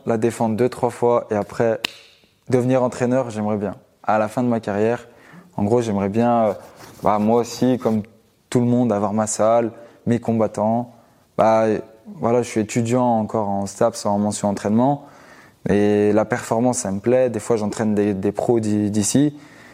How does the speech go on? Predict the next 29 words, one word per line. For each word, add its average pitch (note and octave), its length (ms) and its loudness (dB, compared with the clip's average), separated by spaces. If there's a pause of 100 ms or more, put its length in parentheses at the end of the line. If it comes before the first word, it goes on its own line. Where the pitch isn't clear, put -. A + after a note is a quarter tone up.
(380)
Malgré B2+ 380 2
que C3 180 2
je A#2 60 0
suis A#2+ 120 0
pas B2+ 160 2
un B2 140 2
grand C3 380 2
technicien D3 720 0
comme B2 220 -2
beaucoup B2 180 -2
de - 60 -8
combattants, C#3 500 0 (400)
mais A2+ 180 2
je, A#2 440 2
j'arrive B2+ 400 0
à B2 120 4
quand B2+ 160 0
même C3+ 220 0
bien, C3 360 2
euh, G#2+ 320 0 (420)
montrer B2 440 0
les A#2 120 0
choses A#2+ 240 -4
que G#2+ 80 -2
j'ai G#2+ 80 -2
envie G#2 140 0
de G#2 60 -2
montrer, G#2+ 300 0
justement, A#2 480 -2